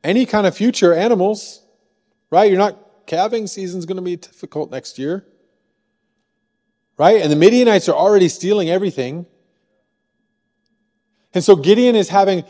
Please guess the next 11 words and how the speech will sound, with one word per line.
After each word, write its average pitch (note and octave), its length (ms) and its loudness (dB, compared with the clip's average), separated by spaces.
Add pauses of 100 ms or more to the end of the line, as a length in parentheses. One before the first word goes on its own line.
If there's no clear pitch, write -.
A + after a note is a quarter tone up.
(100)
to F#3+ 140 -2
confront G3 540 0
his G3 180 -4
father's F3 680 0 (1600)
gods. C3 640 -6 (760)
He's E3 140 -8
having F#3 280 2
to F3+ 100 -4
confront G3 480 -2
his A#3 160 -4
past, D3 800 -8